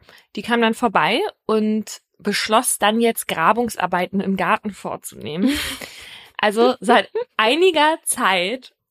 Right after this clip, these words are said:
Speaker 1: Monaten, graben die da jetzt nach weiteren Knochen im Garten meines Arztes.
Speaker 2: Das dauert Monate.
Speaker 1: Ja. Die haben den halben Garten da schon umgewühlt.
Speaker 2: Und haben die mehr als einen gefunden?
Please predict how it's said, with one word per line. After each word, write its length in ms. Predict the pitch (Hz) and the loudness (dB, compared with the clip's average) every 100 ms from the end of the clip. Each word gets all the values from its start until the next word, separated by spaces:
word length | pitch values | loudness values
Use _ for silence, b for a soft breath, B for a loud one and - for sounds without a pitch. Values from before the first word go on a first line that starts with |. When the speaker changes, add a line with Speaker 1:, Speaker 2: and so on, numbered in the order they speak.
| _ - | _ -6
Speaker 1:
Monaten, 1160 | 208 233 294 311 208 175 - - 175 175 240 359 - | 0 2 2 2 2 0 -2 -8 -4 -4 -4 -8 -12
graben 540 | 202 202 190 202 247 247 | -8 0 4 4 2 -2
die 100 | 208 | -2
da 160 | 185 | -2
jetzt 460 | 160 101 269 - - | -2 -4 -6 -8 -4
nach 160 | 196 175 | -2 2
weiteren 460 | 180 226 226 240 | 0 0 -4 -6
Knochen 480 | - - 180 226 226 - | -6 -8 -6 -4 -6 -6
im 180 | 214 214 | -4 0
Garten 360 | 165 175 - | 2 0 -2
meines 360 | 185 190 226 - | -2 0 -2 -2
Arztes. 720 | 151 226 - - 220 - - - _ | 0 0 -4 -4 -2 -2 -8 -12 _
Speaker 2:
Das 200 | 240 - | -6 2
dauert 320 | 240 233 - | 2 4 2
Monate. 840 | 226 254 262 208 190 - 190 185 _ - | 0 2 2 -2 -6 -8 -8 -8 _ -2
Speaker 1:
Ja. 340 | 202 185 196 247 _ _ _ 214 | 0 0 -2 -12 _ _ _ 0
Die 100 | 208 | 2
haben 120 | 214 | 4
den 160 | 196 | 2
halben 240 | 208 208 208 | 2 0 2
Garten 280 | 208 - 190 | 2 2 -4
da 140 | 180 | -6
schon 240 | - 185 | -6 -8
umgewühlt. 600 | 175 180 170 175 180 - _ 262 | -6 -8 -8 -10 -10 -12 _ 0
Speaker 2:
Und 180 | 262 | 2
haben 160 | 262 254 | 2 2
die 100 | 240 | 2
mehr 320 | 233 240 254 | 4 6 4
als 240 | - 240 - | 2 -2 0
einen 360 | 233 247 254 | 2 2 0
gefunden? 580 | 226 - 226 226 240 | -4 -4 -2 -2 -2